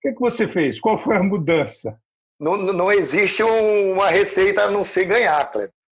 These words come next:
Speaker 2: É, o que eu mais gostei, né, na, na, na relação minha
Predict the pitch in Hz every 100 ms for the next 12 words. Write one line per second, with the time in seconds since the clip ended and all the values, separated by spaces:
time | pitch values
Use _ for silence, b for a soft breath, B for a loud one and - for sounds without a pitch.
0 | - 113 120 120 113 123 127 131 196 185
1 | 175 196 160 196 - 180 175 165 143 127
2 | 117 123 117 113 117 117 131 135 - 147
3 | 156 165 127